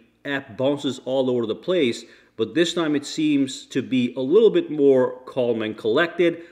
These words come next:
but that just could be my perception. You let me know down below what you feel with the fluidity of the system. Let's look at the folder animations here.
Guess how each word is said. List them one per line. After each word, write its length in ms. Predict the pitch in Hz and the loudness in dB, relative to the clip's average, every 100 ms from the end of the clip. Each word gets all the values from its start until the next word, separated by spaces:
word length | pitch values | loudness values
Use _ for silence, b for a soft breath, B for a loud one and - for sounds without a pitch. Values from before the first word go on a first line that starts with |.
| B | B
but 140 | 139 | -2
that 120 | 151 | -2
just 220 | 156 143 | 0 -2
could 160 | - 131 | -2 0
be 100 | 135 | 0
my 200 | 127 123 | 0 -2
perception. 800 | 123 110 - 165 - 170 160 147 - _ _ _ _ | -4 -6 -2 -2 0 -2 -2 -4 -14 _ _ _ _
You 180 | 120 180 | 0 4
let 220 | 202 175 | 4 4
me 80 | 175 | 2
know 140 | 165 | 2
down 200 | 156 151 | 2 2
below 200 | 139 139 | 4 4
what 240 | 127 123 123 | 2 0 -2
you 100 | 113 | -6
feel 560 | - 143 123 107 101 - | -2 0 2 2 -2 -6
with 260 | 98 117 110 | -4 -4 -4
the 340 | 113 110 - _ | -6 -8 -12 _
fluidity 640 | 139 120 139 127 113 107 - | -4 0 2 2 0 -4 -6
of 160 | 104 | -8
the 80 | 101 | -8
system. 500 | - 165 160 - - _ - | -6 -4 -4 -6 -14 _ -2
Let's 180 | 127 127 | -2 0
look 100 | 147 | -2
at 120 | 135 | -2
the 80 | 120 | -4
folder 400 | - 156 160 165 | -2 0 2 2
animations 580 | 160 156 160 165 165 180 | 2 2 0 0 -2 0
here. 380 | 175 190 185 | 0 0 -6